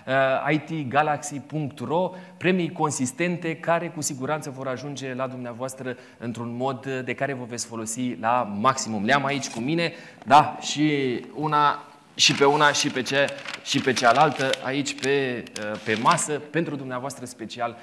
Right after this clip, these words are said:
în ocazia asta. Domn profesor, haideți să facem un pas mai departe. O analiză bazată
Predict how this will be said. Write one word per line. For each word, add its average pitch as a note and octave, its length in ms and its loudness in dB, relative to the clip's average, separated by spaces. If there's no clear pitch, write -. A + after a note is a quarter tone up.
în A#2 220 -4
ocazia A2 420 0
asta. G#2+ 180 -4
Domn C#3+ 180 0
profesor, B2+ 360 -2
haideți C#3+ 220 0
să C3 60 -8
facem C3+ 280 -4
un A#2+ 80 -6
pas A#2 200 2
mai A2+ 120 -4
departe. A#2 460 -4
O C#3 40 12
analiză G3+ 360 8
bazată E3 680 4